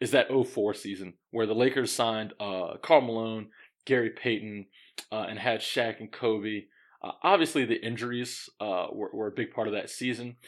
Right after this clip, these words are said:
but just having a, an ensemble like that, similar to Gene Hackman and Will Smith in Enemy of the State, uh, and, and falling short, losing to the Pistons, uh, in the,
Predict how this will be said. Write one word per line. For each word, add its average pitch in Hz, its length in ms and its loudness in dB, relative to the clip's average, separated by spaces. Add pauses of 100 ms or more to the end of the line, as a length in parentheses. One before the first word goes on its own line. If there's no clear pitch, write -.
(200)
but 120 200 4
just 190 280 2 (240)
having 147 480 4
a, 117 120 0 (100)
an 120 140 -2
ensemble 113 600 0
like 117 260 0
that, 113 300 -2
similar 120 320 2
to 117 120 -6
Gene 117 320 -4
Hackman 117 520 -2
and 110 180 -4
Will 110 140 4
Smith 107 400 -4 (280)
in 123 120 -2
Enemy 117 280 -2
of 110 80 2
the 104 60 -2
State, 113 400 -2 (380)
uh, 110 240 -2 (100)
and, 117 260 -4
and 107 140 -8 (100)
falling 131 300 2
short, 117 380 2
losing 117 500 0
to 131 140 -2
the 104 120 0
Pistons, 127 720 -6 (600)
uh, 101 280 -4 (140)
in 123 180 -2
the, 107 320 -2